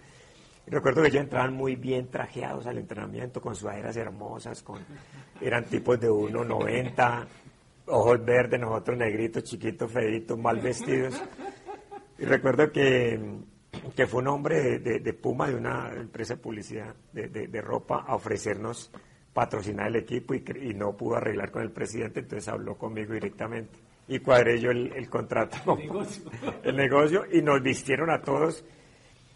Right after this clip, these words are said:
Speaker 1: y al menos ya en eso, mira lo que es la impres-, la, la, la, la impresión que uno se causó, cómo se sienta, empezamos a sentirnos más parejos con ellos,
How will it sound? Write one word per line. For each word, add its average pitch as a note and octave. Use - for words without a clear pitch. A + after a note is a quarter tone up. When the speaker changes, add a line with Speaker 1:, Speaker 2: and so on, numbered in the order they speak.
Speaker 1:
y D3
al B2
menos C3+
ya C#3+
en D3+
eso, D3+
mira C#3+
lo C3
que C3+
es B2+
la B2+
impres-, C3
la, A#2
la, A2
la, A2
la A#2
impresión G#2
que -
uno B2
se A#2+
causó, A#2
cómo A#2
se A#2
sienta, A2+
empezamos A2+
a A2
sentirnos A2
más G#2+
parejos A2
con G#2
ellos, G#2+